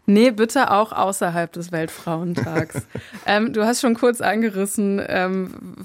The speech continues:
Speaker 1: was dieses Buch so bemerkenswert macht. Warum ist es denn so lesenswert? Warum hast du es so gerne gelesen?
Speaker 2: Ja, ich hab's wirklich gern gelesen und ich finde, das Besondere daran ist,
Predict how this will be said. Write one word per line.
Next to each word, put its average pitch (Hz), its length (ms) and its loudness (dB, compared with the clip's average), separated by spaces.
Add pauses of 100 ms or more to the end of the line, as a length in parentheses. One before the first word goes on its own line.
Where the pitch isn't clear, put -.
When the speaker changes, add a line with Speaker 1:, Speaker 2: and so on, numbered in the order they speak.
Speaker 1:
was 202 180 -2
dieses 185 280 -6
Buch 196 240 -8
so 185 140 -4
bemerkenswert 160 1000 -4
macht. 165 440 -4
Warum 175 260 0
ist 190 160 -2
es 185 120 -8
denn 170 200 0
so 160 80 -4
lesenswert? 160 720 -2
Warum 165 180 0
hast 175 140 0
du 196 40 -2
es - 80 -6
so 165 60 -8
gerne 160 220 0
gelesen? 156 320 -2
Speaker 2:
Ja, 123 80 2
ich - 60 2
hab's - 160 -2
wirklich 123 240 0
gern 113 180 2
gelesen 110 340 2
und 107 120 0
ich - 100 -10
finde, 131 180 0
das 113 80 -4
Besondere 135 540 0
daran 113 260 2
ist, - 240 -2